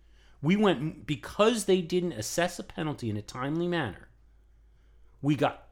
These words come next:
all the way through, changed the results. We had a podium ceremony where, for at least a stretch, the wrong driver was on the podium because a penalty should have been assessed and wasn't.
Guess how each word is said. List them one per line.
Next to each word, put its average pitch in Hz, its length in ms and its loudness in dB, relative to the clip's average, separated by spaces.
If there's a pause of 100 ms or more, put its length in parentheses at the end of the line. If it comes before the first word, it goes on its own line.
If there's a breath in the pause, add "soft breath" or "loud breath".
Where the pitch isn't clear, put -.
(120)
all 190 300 6
the 208 80 0
way 185 220 4
through, 139 560 -2 (300 soft breath)
changed 226 520 0
the 233 80 -2
results. 110 460 -2
We 113 100 0
had 135 100 0
a - 40 -8
podium 220 600 2
ceremony 76 640 -8 (1900)
where, 131 540 6 (440)
for 160 240 4
at 117 120 0
least 196 300 2
a 107 60 -4
stretch, - 480 0
the 120 100 0
wrong 147 400 2
driver 170 360 6
was 151 200 0
on 151 120 0
the 139 80 -2
podium 110 580 -2 (220 soft breath)
because 135 440 2
a 143 60 4
penalty 196 680 -2
should - 280 2
have 170 100 6
been 165 120 4
assessed 143 440 -2
and 107 260 -6
wasn't. 160 560 -2